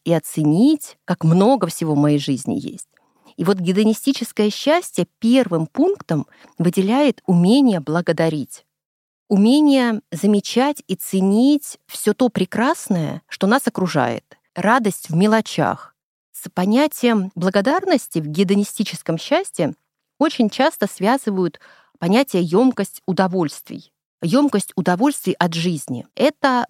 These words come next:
то, что у нас хорошо тренируется, это то, чему мы можем научиться. Другими словами, мы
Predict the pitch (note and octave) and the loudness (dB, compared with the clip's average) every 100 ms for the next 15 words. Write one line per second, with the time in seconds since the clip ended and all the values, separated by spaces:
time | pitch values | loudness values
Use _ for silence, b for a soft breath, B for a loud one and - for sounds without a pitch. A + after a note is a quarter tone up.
0 | _ D#4 E4+ - - A#3 G#3+ F#3+ G#3 A3 | _ -2 -2 -2 0 0 0 0 0 -2
1 | - F#3+ G3+ - A#3+ G#3+ B3 F#3 D3 D#3 | -2 -2 0 -2 0 2 4 2 0 -2
2 | - G#3 G#3 A3 - G3+ - C4 B3+ - | -4 -4 -4 -4 -2 -2 0 2 2 0
3 | F#3 F3+ G3 A#3 A3 E3 E3 A#3+ - D3+ | 0 4 4 4 2 0 2 2 0 -2
4 | D3 - - F#3 B B B - E3+ G3 | -4 -4 -4 -4 B B B -8 -4 2
5 | C4+ B3+ G#3+ G3+ C4 E4 C#4 F3+ B B | 2 2 0 0 2 2 2 0 B B
6 | G3 | 0